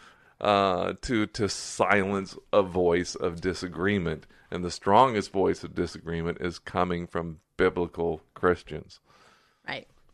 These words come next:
Speaker 1: All right.
Speaker 2: Biblical being the operative word. And by the way, I, you know, I have to tell you, look, my abuse, because I was offered up to Moloch as a child,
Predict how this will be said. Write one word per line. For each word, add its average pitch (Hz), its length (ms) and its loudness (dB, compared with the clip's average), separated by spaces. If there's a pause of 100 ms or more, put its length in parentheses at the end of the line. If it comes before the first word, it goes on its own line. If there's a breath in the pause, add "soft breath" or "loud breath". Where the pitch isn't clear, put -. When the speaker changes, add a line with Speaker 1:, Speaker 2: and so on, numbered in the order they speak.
Speaker 1:
All 277 80 8
right. 208 100 8
Speaker 2:
Biblical 202 480 0
being 202 160 -6
the 185 80 -8
operative 175 360 -10
word. 170 220 -8 (640 loud breath)
And 269 60 -4
by 349 140 8
the 330 80 2
way, 226 340 2 (340 soft breath)
I, 277 140 -2
you 311 140 -2
know, 285 80 4
I 269 80 6
have 330 160 -2
to - 60 -14
tell 294 120 0
you, 214 300 -2
look, - 320 -4 (400)
my 220 140 0
abuse, 220 580 -4 (680 soft breath)
because 208 460 -4
I 196 80 -2
was 202 160 -4
offered 180 260 -2
up 190 140 -4
to 214 80 -10
Moloch 185 460 -2
as 170 140 -8
a 190 60 -6
child, 185 400 -4